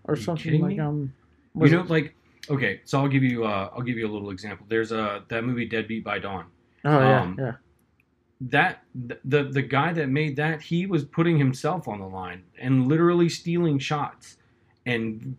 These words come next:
Speaker 2: going and putting himself in harm's way, literally, to make his movie. And I have to respect that. I have to. And you can, you can find fascinating stories like that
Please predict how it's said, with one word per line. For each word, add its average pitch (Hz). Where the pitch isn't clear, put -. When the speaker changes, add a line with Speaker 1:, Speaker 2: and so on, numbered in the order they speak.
Speaker 2:
going 151
and 123
putting 165
himself 147
in 147
harm's 147
way, 131
literally, 123
to 156
make 165
his 127
movie. 127
And 117
I 185
have 165
to 139
respect 113
that. -
I 147
have 139
to. 90
And 120
you 160
can, 135
you 151
can 151
find 143
fascinating 110
stories 92
like -
that 98